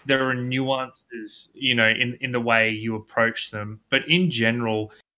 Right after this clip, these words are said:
it felt like they were, they were a flood. Like, I would be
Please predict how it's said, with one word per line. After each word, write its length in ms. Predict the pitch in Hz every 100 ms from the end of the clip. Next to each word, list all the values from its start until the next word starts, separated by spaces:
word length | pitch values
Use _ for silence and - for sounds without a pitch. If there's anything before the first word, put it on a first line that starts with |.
| -
it 180 | 135 -
felt 340 | 139 135 135
like 360 | 127 120 - -
they 320 | 117 110 110
were, 420 | 107 107 104 104 113
they 160 | 107
were 220 | 101 98 98
a 60 |
flood. 480 | - - 113 92 90 -
Like, 300 | 113 104 -
I 140 | 123 117
would 240 | 117 117
be 380 | 113 110 104